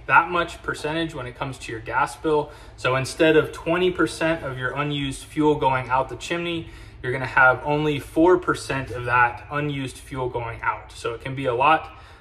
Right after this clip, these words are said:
of savings when it comes to your gas consumption. In addition, you also have less of a potential for danger because, as you can see, we have P V C venting going out instead of metal venting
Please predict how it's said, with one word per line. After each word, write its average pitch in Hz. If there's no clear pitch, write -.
of 131
savings 151
when 135
it 113
comes 135
to -
your 117
gas 120
consumption. 156
In 214
addition, 170
you 147
also 165
have 147
less 147
of 143
a 131
potential 147
for 123
danger 151
because, 139
as 143
you 143
can 139
see, 175
we 156
have 131
P 175
V 160
C 165
venting 135
going 127
out 143
instead 131
of 120
metal 131
venting 117